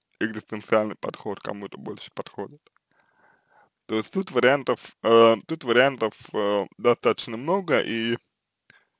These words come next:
чтобы понять, э, вам, какой подход, э, вам больше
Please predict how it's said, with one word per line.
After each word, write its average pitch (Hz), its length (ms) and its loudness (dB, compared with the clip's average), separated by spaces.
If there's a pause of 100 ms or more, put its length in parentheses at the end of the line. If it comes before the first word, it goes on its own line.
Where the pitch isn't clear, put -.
(300)
чтобы 113 640 0 (420)
понять, 120 580 4 (160)
э, 110 240 6
вам, 180 400 6 (2250)
какой 120 460 2 (460)
подход, 107 500 -4 (2250)
э, 110 300 10
вам 143 280 10 (360)
больше 113 640 -6